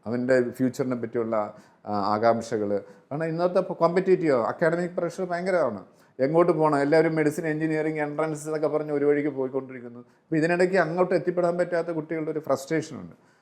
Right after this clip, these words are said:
ആ, അവനെ ഒട്ടും റെക്കഗ്നൈസ് ചെയ്യുന്നില്ല, അവൻ്റെ കഴിവുകൾ ഓടാനോ പാടാനോ, ആ, മറ്റു കഴിവുകളൊന്നും ആരും അംഗീകരിക്കുന്നില്ല. അവൻ പഠിച്ച മാർക്ക് മാത്രമാണ് നമ്മുടെ സ്കൂളിൽ നോക്കുന്നത്. അപ്പൊ അതോടുകൂടി അവൻ ഒരു,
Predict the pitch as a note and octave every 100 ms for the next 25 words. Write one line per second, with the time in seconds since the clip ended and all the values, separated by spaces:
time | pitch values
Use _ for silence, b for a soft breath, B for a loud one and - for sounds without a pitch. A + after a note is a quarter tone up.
0 | _ - B2 C3 D3 E3 E3 D3+ D#3+ D#3
1 | C3 C#3+ D3 - C#3+ C3 A#2+ A#2 - b
2 | b D#3 E3+ D#3+ D#3 D#3+ D3+ C#3+ C#3+ D3
3 | D3 C#3 C3+ C3+ C#3 C#3 A2 - _ _
4 | _ _ _ _ _ _ B2 A#2+ B2 A#2+
5 | D3 C3+ D3 D3 C#3+ D3+ D#3+ E3+ F#3+ E3+
6 | D3 E3 E3+ E3 C3+ B2+ E3+ - A#2+ C#3
7 | A3+ F#3 E3+ G3+ G3+ F#3+ F#3+ F#3 F3 E3
8 | E3 - D3 C#3+ B2 G#2 G2 - _ A#2
9 | F#3+ D3+ D3+ F#3+ G3+ G#3 G3 F#3 G3 G3
10 | F#3 b b - D#3+